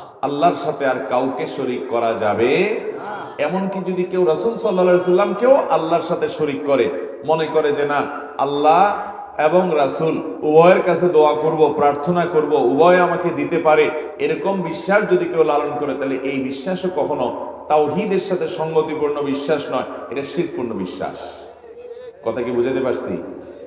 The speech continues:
সেখানে রাসূল সাল্লাল্লাহু আলাইহি সাল্লামের ব্যাপারে এরকম বিশ্বাস করলে যদি শিরক হয়,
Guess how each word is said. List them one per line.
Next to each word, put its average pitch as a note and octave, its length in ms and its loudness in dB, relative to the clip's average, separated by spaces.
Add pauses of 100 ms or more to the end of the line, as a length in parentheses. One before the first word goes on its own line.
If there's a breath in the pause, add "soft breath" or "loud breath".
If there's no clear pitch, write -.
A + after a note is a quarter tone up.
(340)
সেখানে E3 440 -2 (400)
রাসূল E3 380 -2
সাল্লাল্লাহু G#3 520 2
আলাইহি G3 160 0
সাল্লামের F#3+ 600 2
ব্যাপারে F3+ 360 2
এরকম F3 220 2
বিশ্বাস F3 460 -2
করলে F3+ 160 0
যদি F3 160 0
শিরক E3+ 360 0
হয়, D#3 160 6